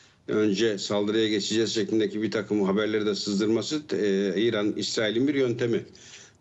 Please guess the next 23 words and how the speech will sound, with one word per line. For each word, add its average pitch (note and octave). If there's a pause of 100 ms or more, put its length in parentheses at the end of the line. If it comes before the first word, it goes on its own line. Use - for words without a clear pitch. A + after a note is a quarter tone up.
Dolayısıyla B2
İsrail'den B2+
bir A#2+
açıklama, B2+ (520)
e, G#2+ (520)
gelmedikçe, A#2 (300)
e, G2+
ben A#2+
böyle B2
bir, B2+ (300)
e, G#2+
İsrail'in A2
de A2+
oradan A#2+
misillemede A#2
bulunduğu, A#2+
işte A2
bu G2+
patlamaların A2
onun A2
saldırısı A2
sonucu A#2
gerçekleştiği G#2